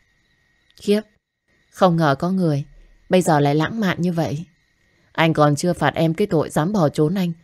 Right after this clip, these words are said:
sang tận Mỹ đâu nhé. Cũng may anh còn đi tìm về được.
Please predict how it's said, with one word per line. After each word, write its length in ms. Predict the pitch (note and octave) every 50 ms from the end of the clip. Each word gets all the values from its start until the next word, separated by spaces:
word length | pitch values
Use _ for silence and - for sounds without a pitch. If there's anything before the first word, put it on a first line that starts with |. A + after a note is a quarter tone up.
| _ _ _
sang 220 | - - G3 F#3
tận 240 | - D3 - E3+ E3+
Mỹ 160 | G3 - C4
đâu 100 | A#3 G3
nhé. 220 | F3 F3 F3+ G3+ A3+ _ _ _ _ _ _ _ _ _ _ _ _
Cũng 200 | - E3+ D3+ F#3+
may 280 | F3 E3+ D#3+ D3+ D3 - - _ _ _ _ _ _
anh 160 | - F#3 F3
còn 180 | D#3 E3 D3+ C#3
đi 120 | E3 F#3 F3+ -
tìm 180 | F#3 D#3+ C#3
về 180 | C3+ D#3 D3+ C#3+
được. 260 | C3 D3+ C#3+ C#3